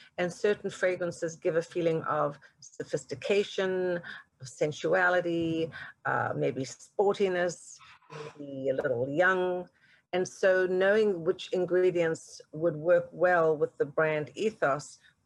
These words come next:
we then figure it out. So it's all, it, it, it is,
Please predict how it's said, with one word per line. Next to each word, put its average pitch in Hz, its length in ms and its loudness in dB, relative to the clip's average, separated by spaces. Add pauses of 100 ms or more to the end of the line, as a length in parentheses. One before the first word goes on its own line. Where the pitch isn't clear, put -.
(100)
we 160 180 -2
then 156 560 0
figure 147 300 0
it 139 80 -4
out. 127 300 0
So 196 160 2
it's - 120 -2
all, 233 220 6
it, - 340 0
it, 175 200 -2
it 190 120 2
is, 220 300 4